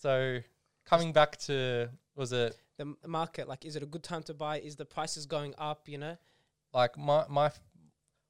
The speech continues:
Speaker 1: what the market is going to do, I think in the next, uh, this is my kind of prediction, I guess, for the next twelve months, what's happening now is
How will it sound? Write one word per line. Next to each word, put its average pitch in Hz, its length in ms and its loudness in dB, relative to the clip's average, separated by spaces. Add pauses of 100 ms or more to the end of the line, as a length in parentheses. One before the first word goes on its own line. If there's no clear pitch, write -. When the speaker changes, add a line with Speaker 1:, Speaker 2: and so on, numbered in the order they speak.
(140)
Speaker 1:
what 208 200 2
the 190 60 0
market 143 380 2
is 131 120 -10
going 127 240 -2
to 135 120 -12
do, 135 280 -6
I 127 80 -4
think 151 420 -8
in 143 120 -8
the 127 80 -6
next, - 640 -10 (100)
uh, 117 260 -2
this 131 140 -6
is 143 140 -8
my 120 180 2
kind 123 220 -4
of 120 80 -6 (160)
prediction, 123 400 -8
I 117 80 -2
guess, 120 180 -6
for - 140 -12
the 117 80 0
next - 340 -6 (420)
twelve 135 220 6
months, 127 520 -4 (480)
what's 160 180 -4
happening 147 400 -6
now 120 420 2
is 120 500 -8